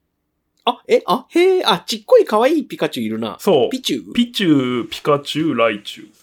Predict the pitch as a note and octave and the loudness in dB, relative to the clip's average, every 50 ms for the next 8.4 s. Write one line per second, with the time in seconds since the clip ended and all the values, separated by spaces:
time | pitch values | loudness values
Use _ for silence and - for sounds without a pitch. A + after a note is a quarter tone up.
0 | _ _ _ _ _ - B3 - C4+ - C3+ B2 - - - D#3+ - - A#2+ G#2+ | _ _ _ _ _ -20 -14 -10 -8 -8 -8 -10 -10 -8 -8 -8 -6 -6 -8 -4
1 | G#2 G#2+ A#2 A2+ - - - - D2 - - _ _ _ _ - A#3 C#4 C4+ - | -2 -2 -2 -4 -4 -8 -14 -14 -14 -20 -20 _ _ _ _ -10 -10 -8 -6 -4
2 | C#3 E3+ D#3+ D#3+ D#3 D#3+ C#3+ B2 - F#2+ F2+ E2+ - - - - - _ - B2 | -4 -2 -4 -2 -4 -4 -4 -6 -10 -14 -14 -16 -20 -20 -20 -20 -20 _ -8 -8
3 | A#2+ A#2 B2 A2+ G2+ - - - - - _ _ _ _ _ _ _ _ _ _ | -6 -6 -6 -6 -8 -12 -14 -18 -20 -20 _ _ _ _ _ _ _ _ _ _
4 | _ _ _ _ _ _ _ _ _ _ _ _ _ _ _ _ _ _ _ _ | _ _ _ _ _ _ _ _ _ _ _ _ _ _ _ _ _ _ _ _
5 | _ _ _ _ _ C3 B2 A#2 A2+ A2 G#2+ G#2+ G#2+ G#2 G#2+ G#2+ G#2+ G#2+ A2 A2 | _ _ _ _ _ -6 -6 -4 -6 -6 -8 -10 -12 -14 -14 -14 -14 -14 -14 -14
6 | A2 A2 A2+ A2 A2 A2+ A2+ _ _ _ _ _ _ _ _ _ _ _ _ _ | -14 -14 -14 -16 -16 -18 -20 _ _ _ _ _ _ _ _ _ _ _ _ _
7 | _ _ _ _ - E3 E3+ D#3 B2+ A2 F#2+ - - B2 C#3+ C3+ B2+ C#3+ B2+ - | _ _ _ _ -6 -2 0 0 0 0 -2 -4 0 2 2 2 2 0 -2 -4
8 | A#2 G#2+ G#2 F#2 - - - | -6 -10 -12 -12 -12 -14 -20